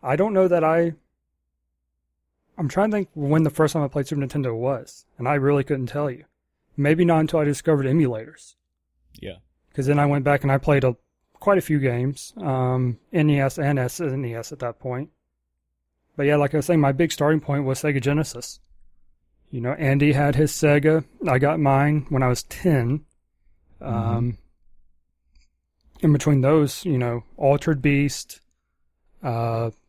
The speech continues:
Speaker 1: Marble Madness or whatever it was called,
Speaker 2: Yeah.
Speaker 1: the Mortal Kombat games,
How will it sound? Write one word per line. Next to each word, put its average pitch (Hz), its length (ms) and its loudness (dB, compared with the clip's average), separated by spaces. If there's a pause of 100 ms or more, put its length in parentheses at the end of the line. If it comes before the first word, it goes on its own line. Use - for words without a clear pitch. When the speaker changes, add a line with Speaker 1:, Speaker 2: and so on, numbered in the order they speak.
Speaker 1:
Marble 135 540 2
Madness 131 460 0
or 139 60 -2
whatever 135 320 2
it 131 60 -2
was 135 140 -4
called, 131 560 4 (540)
Speaker 2:
Yeah. 104 100 -10
Speaker 1:
the 110 60 -2
Mortal 131 300 4
Kombat 139 520 2
games, 139 680 0